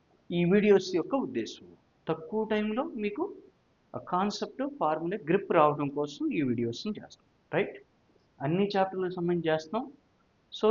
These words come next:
ఇవి మీకు బాగా యూస్ఫుల్ అవుతాయేమో. న్యూమరికల్ సిరీస్ కూడా చేస్తున్నాం టాప్ సిక్స్టీ టాపిక్స్తో, రైట్? అట్లా మన పూర్ణ అకాడమీ అనేటువంటి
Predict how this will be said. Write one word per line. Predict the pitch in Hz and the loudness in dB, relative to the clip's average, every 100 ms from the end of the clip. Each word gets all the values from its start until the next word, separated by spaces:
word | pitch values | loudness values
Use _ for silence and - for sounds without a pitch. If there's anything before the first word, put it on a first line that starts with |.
| 214 | 4
ఇవి | 170 160 147 | 4 2 0
మీకు | 147 123 | 2 2
బాగా | 131 156 131 | 2 2 -2
యూస్ఫుల్ | 131 - 143 139 | -4 -4 0 0
అవుతాయేమో. | 135 139 156 - - _ _ _ - 127 | 0 -2 -4 -8 -18 _ _ _ -8 -2
న్యూమరికల్ | 139 165 160 160 151 | 4 4 4 0 0
సిరీస్ | 151 147 143 - | -2 -2 -2 0
కూడా | 151 147 | 2 4
చేస్తున్నాం | 139 139 139 156 175 - _ _ _ - | 4 2 -2 -6 -6 -8 _ _ _ 2
టాప్ | 139 135 - | 4 4 0
సిక్స్టీ | 135 - 151 147 | -4 -2 0 4
టాపిక్స్తో, | 123 - 127 - 165 175 - - 131 | 4 2 -4 -8 -6 -6 -8 -2 0
రైట్? | 208 - - _ _ _ _ _ _ _ _ - | 0 -4 -18 _ _ _ _ _ _ _ _ -6
అట్లా | 196 196 165 170 180 175 _ - | 0 0 0 -2 -6 -12 _ -2
మన | 160 151 | 0 0
పూర్ణ | 135 147 175 165 | -2 0 2 2
అకాడమీ | 165 165 165 160 | 0 2 2 2
అనేటువంటి | 151 151 143 | 0 0 0